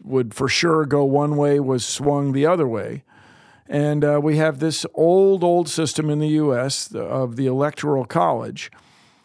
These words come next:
where people who have won the popular vote do not become president. And so, uh, someone who's won the popular vote does not become president. And that won't last. And you'll see things are gonna change.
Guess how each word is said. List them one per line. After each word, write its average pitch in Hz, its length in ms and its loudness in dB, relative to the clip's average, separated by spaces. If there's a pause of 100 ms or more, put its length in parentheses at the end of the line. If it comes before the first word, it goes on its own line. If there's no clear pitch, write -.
(120)
where 135 280 0
people 165 460 0
who 151 160 2
have 131 140 -2
won 151 260 0
the 139 80 -2
popular 156 560 0
vote 127 400 -2 (880)
do 139 160 0
not 147 340 0
become 139 500 -2
president. 151 520 -4 (420)
And 131 300 -4
so, 135 460 0
uh, 120 420 -2 (380)
someone 147 260 -2
who's 127 140 -4
won 135 140 -2
the 123 60 -2
popular 147 380 -2
vote 120 220 -4
does 120 160 -4
not 139 160 -2
become 120 260 -6
president. 120 400 -2
And 143 100 -4
that 180 180 0
won't 180 220 0
last. 143 480 -2
And 135 140 -2
you'll 143 160 0
see 160 240 0
things 165 320 -4
are 147 80 -4
gonna 147 220 -2
change. 131 600 -4